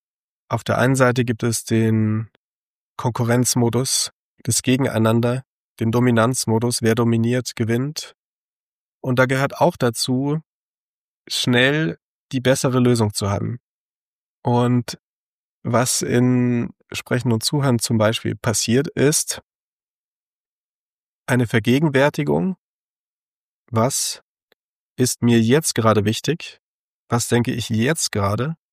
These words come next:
was fühle ich jetzt gerade. Und damit kommt man auch an essentiellere Punkte, an, an Wesentlicheres. Was für langfristige Entscheidungen, ja, wenn was lange halten soll,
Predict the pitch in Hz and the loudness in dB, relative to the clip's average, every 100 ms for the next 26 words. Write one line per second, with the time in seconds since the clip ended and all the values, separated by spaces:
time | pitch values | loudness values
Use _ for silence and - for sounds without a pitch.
0 | _ _ _ _ 123 - - 165 139 117 | _ _ _ _ -4 -4 2 4 4 2
1 | 117 120 110 143 - - - 101 95 120 | -4 -4 0 0 -2 -10 -6 -4 -2 -4
2 | 160 - _ _ _ _ _ _ _ _ | -8 -10 _ _ _ _ _ _ _ _
3 | _ _ _ - 127 120 123 143 - 156 | _ _ _ -4 -2 4 4 2 0 -2
4 | 139 135 120 135 - 127 - 139 - 127 | 0 2 2 2 0 -2 0 -2 0 0
5 | - 123 123 113 - 143 107 104 113 110 | 2 2 2 0 -6 -6 -4 -2 0 -2
6 | 120 _ _ - 113 127 156 127 104 - | -4 _ _ -6 -2 0 0 0 -2 -2
7 | 101 107 - - _ _ _ _ _ _ | -2 -4 -8 -12 _ _ _ _ _ _
8 | _ _ _ _ _ _ _ _ _ _ | _ _ _ _ _ _ _ _ _ _
9 | _ _ _ _ _ _ _ _ - 120 | _ _ _ _ _ _ _ _ -8 -4
10 | 120 - 113 107 120 180 - 147 - 113 | -4 -2 0 2 2 2 0 -4 -4 -2
11 | 110 107 110 98 98 98 113 113 107 110 | -2 2 2 2 -2 -2 0 0 0 0
12 | 110 127 123 120 - 120 143 120 104 101 | 0 2 2 0 0 0 2 0 0 0
13 | 127 | 0